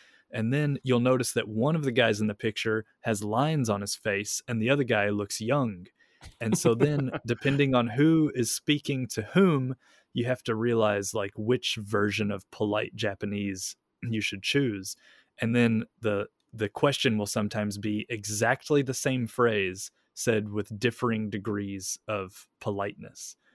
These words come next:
Speaker 2: Hmm.
Speaker 1: And then you'll have to know, like, which verb conjugation or which vocab choice is appropriately polite or humble to match this old guy with a lined face who's trying to pick up a girder.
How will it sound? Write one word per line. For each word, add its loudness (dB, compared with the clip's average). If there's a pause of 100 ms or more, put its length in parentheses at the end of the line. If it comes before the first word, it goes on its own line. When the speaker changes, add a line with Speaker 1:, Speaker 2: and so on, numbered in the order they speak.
(260)
Speaker 2:
Hmm. -4
Speaker 1:
And 0
then -6
you'll -4
have -6
to -2
know, -2
like, -6
which -2
verb -4
conjugation -6
or -8
which -8
vocab -8
choice -8
is -10 (380)
appropriately -2
polite -2
or -6
humble -8 (240)
to -4
match -4 (120)
this -8
old -4
guy -4 (100)
with -8
a -10
lined -10
face -10 (100)
who's -12 (120)
trying -4
to -6
pick -4
up -8
a -10
girder. -10